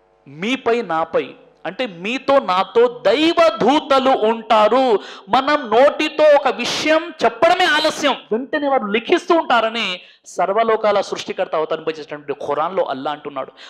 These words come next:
నోటి నుండి వెలువడే మాట జాగ్రత్తగా మీరు మాట్లాడండి, మా దూతలు రికార్డు చేస్తున్నారు, నమోదు చేస్తున్నారని అల్లా సుబ్హానహు వ తఆలా అంటున్నాడు. మాట్లాడేటప్పుడు సెన్స్ ఉందా అండి?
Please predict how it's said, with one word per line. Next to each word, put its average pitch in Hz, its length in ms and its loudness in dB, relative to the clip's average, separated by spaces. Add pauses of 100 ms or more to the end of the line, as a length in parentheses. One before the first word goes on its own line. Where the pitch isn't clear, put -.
నోటి 214 380 -2
నుండి 185 300 -6
వెలువడే 185 400 -2 (120)
మాట 202 300 2 (260)
జాగ్రత్తగా 320 600 2
మీరు 311 220 2
మాట్లాడండి, 262 600 0 (340)
మా 269 160 4 (100)
దూతలు 320 440 4 (120)
రికార్డు 320 480 2
చేస్తున్నారు, 311 600 2 (160)
నమోదు 320 480 4
చేస్తున్నారని 226 600 0
అల్లా 180 200 -2
సుబ్హానహు 175 240 -10
వ - 40 -8
తఆలా 160 160 -4
అంటున్నాడు. 135 340 -8 (380)
మాట్లాడేటప్పుడు 151 720 -4
సెన్స్ 151 380 -10
ఉందా 151 200 -6
అండి? 143 220 -14